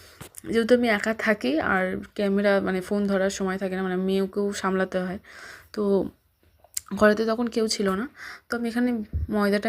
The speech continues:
মেখে রেখে দিয়েছিলাম। তো দেখো, এখানে কড়াইশুঁটির কচুরিটা আমি পুরটা রেডি করেছিলাম। প্রথমে কড়াইশুঁটিগুলোকে তোমাদের ভালো করে ছাড়িয়ে নিতে হবে। ছাড়িয়ে নিয়ে এক ইঞ্চ মতন, মানে সামান্য পরিমাণে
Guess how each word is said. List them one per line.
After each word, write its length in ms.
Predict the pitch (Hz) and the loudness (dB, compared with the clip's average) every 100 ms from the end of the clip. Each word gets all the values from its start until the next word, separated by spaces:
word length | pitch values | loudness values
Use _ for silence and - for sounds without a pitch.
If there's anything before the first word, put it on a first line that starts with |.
| 214 | 0
মেখে 200 | 190 214 202 | 2 2 2
রেখে 180 | 202 202 | 2 2
দিয়েছিলাম। 420 | 196 196 190 233 302 _ _ _ _ _ | 0 0 -4 -6 -10 _ _ _ _ _
তো 60 | 196 196 | -6 -4
দেখো, 220 | 185 240 208 | -4 -4 -4
এখানে 320 | 185 196 190 190 208 - | -4 -4 -2 -4 -6 0
কড়াইশুঁটির 480 | 202 196 208 214 226 214 | 2 2 -2 -6 -6 -6
কচুরিটা 340 | 202 214 214 226 | -4 -4 -4 -4
আমি 120 | 240 240 - | -4 -6 -8
পুরটা 280 | 202 - 220 214 | -8 -2 0 2
রেডি 200 | 202 208 214 | 2 2 2
করেছিলাম। 380 | 226 220 208 233 | 0 0 -6 -4
প্রথমে 220 | 202 208 208 | -6 -4 0
কড়াইশুঁটিগুলোকে 600 | 196 196 - 214 220 214 220 | 2 2 -2 -4 -2 0 0
তোমাদের 260 | 208 202 208 208 | -2 -2 -2 -2
ভালো 120 | 202 196 | -4 -2
করে 100 | 202 | -2
ছাড়িয়ে 240 | - 196 226 | 0 0 0
নিতে 140 | 214 202 | 0 -2
হবে। 140 | 190 247 - _ - - _ - | -2 -4 -6 _ -20 -20 _ -12
ছাড়িয়ে 320 | - 196 208 214 | -4 0 2 2
নিয়ে 180 | 226 262 370 - - - - - _ _ _ _ _ 214 | 0 -4 -6 -14 -20 -20 -20 -20 _ _ _ _ _ -4
এক 80 | 233 - 254 | -4 -4 0
ইঞ্চ 180 | 254 247 254 | 0 0 -4
মতন, 220 | 247 262 247 | -4 -2 -2
মানে 120 | 233 - | -2 -2
সামান্য 300 | 220 226 247 247 | 0 2 0 0
পরিমাণে 300 | 226 226 240 | -2 -2 -2